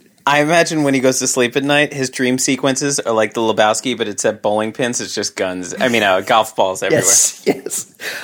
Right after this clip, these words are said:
Speaker 2: Uh, so I don't, I don't know. I don't know what to tell. I very much enjoyed your voicemail, Reed. I don't think that the open carry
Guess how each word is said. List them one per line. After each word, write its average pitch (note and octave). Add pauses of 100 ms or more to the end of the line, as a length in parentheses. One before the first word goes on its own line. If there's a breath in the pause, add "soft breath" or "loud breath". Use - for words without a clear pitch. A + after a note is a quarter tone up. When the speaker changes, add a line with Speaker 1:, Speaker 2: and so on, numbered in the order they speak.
(140 loud breath)
Speaker 2:
Uh, C#3+
so D3+
I F3+
don't, F3+
I F3
don't F3+
know. D3
I C3
don't C3+
know C3+
what B2
to G#2+
tell. C3
I A2 (100)
very E3
much C3+
enjoyed B2
your A#2
voicemail, A2 (120)
Reed. A#2
I C3
don't F#3+
think C#3+
that A2+
the A2
open C#3
carry B2+